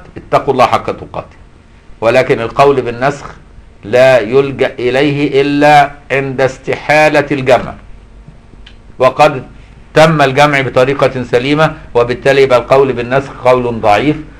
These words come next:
وأن "اتقوا الله حق تقاته" معناها "اتقوا الله ما استطعتم"، معناه "ائتوا منه ما استطعتم".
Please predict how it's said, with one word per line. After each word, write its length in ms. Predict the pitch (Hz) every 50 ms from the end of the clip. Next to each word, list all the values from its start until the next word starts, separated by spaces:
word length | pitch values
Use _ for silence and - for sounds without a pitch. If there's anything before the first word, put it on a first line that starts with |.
| - - -
وأن 220 | 123 127 127 127
"اتقوا 440 | 123 117 - - 156 147 147 - 143
الله 180 | 135 135 143 135
حق 400 | 135 123 - 151 151 - - 147
تقاته" 580 | 131 - - - 170 180 185 185 180 - 160 - - - -
معناها 680 | 135 139 135 127 135 131 139 151 160 156 160 160 147 - - - -
"اتقوا 440 | 113 - - - 151 151 - 156 143
الله 320 | 139 143 151 143 139 135
ما 80 | 131 131
استطعتم"، 720 | 123 - - 135 127 - 170 180 170 170 - 190 180 165 - - - -
معناه 680 | 135 139 131 127 127 131 139 147 156 165 165 160 160 - - -
"ائتوا 380 | 160 180 160 - - - 143 135
منه 280 | 135 143 151 147 147 151
ما 80 | 151
استطعتم". 580 | 147 151 - 123 110 - 98 76 67 - -